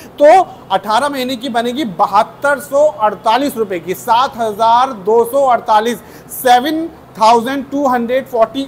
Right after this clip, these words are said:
एट रुपीज की इसकी अठारह, एटीन मंथ की, डेढ़ साल की किस्त बनेगी। अगर आपको चौबीस महीने की किस्त बनवानी है,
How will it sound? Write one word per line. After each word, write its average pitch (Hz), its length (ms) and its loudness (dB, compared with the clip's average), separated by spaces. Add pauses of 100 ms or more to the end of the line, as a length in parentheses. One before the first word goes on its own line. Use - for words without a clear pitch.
(120)
एट 262 220 4
रुपीज 240 380 -8
की 285 100 -6
इसकी 269 320 -6
अठारह, 254 540 0 (120)
एटीन 269 360 -2
मंथ 226 180 -6
की, 320 240 -4 (380)
डेढ़ 277 260 4
साल 226 260 2
की 254 140 -8
किस्त - 320 -8
बनेगी। 190 400 -2 (260)
अगर 277 240 4
आपको 269 320 4
चौबीस 247 500 2
महीने 254 300 -6
की 254 140 -14
किस्त 247 220 -10
बनवानी 214 540 -2
है, 240 400 -4